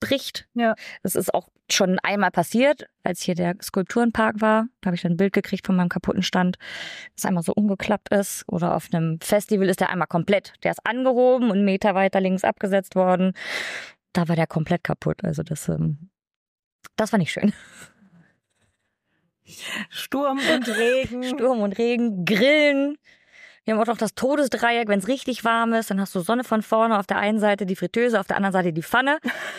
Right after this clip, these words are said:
Speaker 1: Da
Speaker 2: Das ist das Todesdreieck.
Speaker 1: Oh, das ist so,
Speaker 2: Okay.
Speaker 1: das ist bei uns im Stand, ist das das Todesdreieck. Wenn's ganz schlimm war, haben wir dann so Wasser, äh, Eimerchen stehen gehabt und hatten die Füße so im Wasser stehen. <laughs>
Speaker 2: Das ist
Speaker 1: Sonst
Speaker 2: körperlich
Speaker 1: nicht.
Speaker 2: auch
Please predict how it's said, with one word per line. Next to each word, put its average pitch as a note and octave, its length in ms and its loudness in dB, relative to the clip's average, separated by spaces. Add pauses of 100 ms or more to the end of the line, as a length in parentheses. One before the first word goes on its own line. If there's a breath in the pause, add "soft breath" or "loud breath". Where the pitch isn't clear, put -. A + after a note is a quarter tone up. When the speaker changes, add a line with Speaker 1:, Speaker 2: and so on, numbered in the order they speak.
(520 loud breath)
Speaker 1:
Da G3 280 0 (160)
Speaker 2:
Das B3 140 0
ist A3 80 -6
das C4 140 -2
Todesdreieck. B3 560 -2
Speaker 1:
Oh, D#4 100 6
das D4+ 140 2
ist C#4+ 80 4
so, C4+ 80 4
Speaker 2:
Okay. A3+ 60 0
Speaker 1:
das B3+ 180 2
ist C4+ 100 -6
bei - 100 0
uns D#4+ 200 0
im C#4+ 100 0
Stand, A#3+ 240 2
ist G#3 80 -8
das G3+ 120 -2
das F#3+ 100 -8
Todesdreieck. A#3 580 0
Wenn's G#3 140 -2
ganz G#3 180 0
schlimm G#3 160 -2
war, G3+ 80 2
haben G3 80 2
wir F#3+ 40 0
dann F#3+ 140 2
so F3 120 0
Wasser, F3+ 480 2 (560)
äh, F3+ 280 4
Eimerchen F#3 460 0
stehen F3+ 260 2
gehabt F3+ 300 2
und F#3 80 2
hatten F#3+ 140 0
die F3+ 80 0
Füße G#3 280 -2
so F3 100 2
im D#3+ 140 -2
Wasser F#3 280 2
stehen. - 260 0
<laughs> - 40 -18 (1120 loud breath)
Speaker 2:
Das G#3+ 180 -2
ist G#3+ 100 -2
Speaker 1:
Sonst B3+ 120 2
Speaker 2:
körperlich A#3+ 460 2
Speaker 1:
nicht. - 60 -6
Speaker 2:
auch B3+ 140 -2